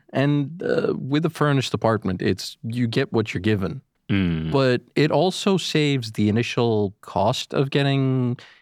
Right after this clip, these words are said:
Speaker 1: either new or used furniture moved in, and it saves the hassle if you are not planning to stay in this place more than, say, you know, six months to a year. Uh, it, it removes the hassle of trying to figure out what to do with all the stuff. Do you take it with you?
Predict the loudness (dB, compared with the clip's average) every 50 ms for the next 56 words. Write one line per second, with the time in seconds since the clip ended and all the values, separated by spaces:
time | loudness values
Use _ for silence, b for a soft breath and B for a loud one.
0 | B B _ -2 0 2 2 2 2 2 2 2 2 2 2 2 2 0 0 0
1 | 0 0 -2 -2 -4 -4 -2 0 2 2 0 0 0 0 2 2 2 2 0 0
2 | 0 0 2 2 2 2 2 0 0 0 0 0 0 -2 -4 -2 -2 0 0 0
3 | -2 -2 -2 0 0 2 0 0 -2 -2 -2 0 2 2 2 2 2 0 0 0
4 | 0 -2 -2 -2 -2 -2 0 0 0 2 0 0 -2 -2 -2 0 0 2 2 0
5 | -2 -4 -6 -4 -2 0 2 2 2 0 -2 -2 0 0 0 0 0 0 0 0
6 | 0 0 0 -2 -2 -2 -2 -2 -2 -2 -2 -2 -2 -2 -2 -2 -4 -4 -4 -2
7 | -2 0 0 0 -2 -6 -8 -4 -2 -2 -2 -2 -2 -2 0 0 0 0 0 -2
8 | -4 B B B B B B B B B -4 -2 0 0 -2 -2 0 -2 -2 0
9 | 0 0 2 2 2 0 0 0 0 0 2 2 0 0 0 0 0 0 0 0
10 | 0 2 2 2 2 0 0 2 2 2 2 0 0 0 -2 -2 0 -2 -2 0
11 | 0 0 0 0 -2 0 0 0 -2 -2 -2 -6 -6 -2 -2 -2 -4 -4 -8 -8
12 | -4 -2 -4 -4 -4 -6 -4 -2 -2 -2 0 0 0 2 2 2 2 0 0